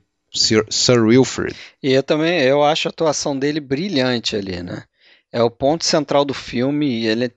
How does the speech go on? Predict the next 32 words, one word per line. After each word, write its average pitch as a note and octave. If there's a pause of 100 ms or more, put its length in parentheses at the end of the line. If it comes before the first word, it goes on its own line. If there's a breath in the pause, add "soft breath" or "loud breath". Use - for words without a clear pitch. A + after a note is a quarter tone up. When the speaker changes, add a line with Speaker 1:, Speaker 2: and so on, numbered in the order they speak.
(120)
Speaker 2:
tá E3
muito F3+
cômico, C#3+
né? B2+ (600 loud breath)
E A2+ (320)
é, A2+
é A2+ (180)
in-, B2 (340)
curioso C3+
lembrar, B2+
tem D3
algumas C3+
historinhas, B2+
né? B2+ (580 soft breath)
Acerca B2
aí A2+
do, G#2+
do G#2
Charles A2+
Lawton, A#2+ (280)
pra -
se -
preparar B2
pra A#2+
fazer A#2+
nesse A#2+
filme, D3
por C#3
exemplo, C3
disse C3
que D3+
ele, A#2+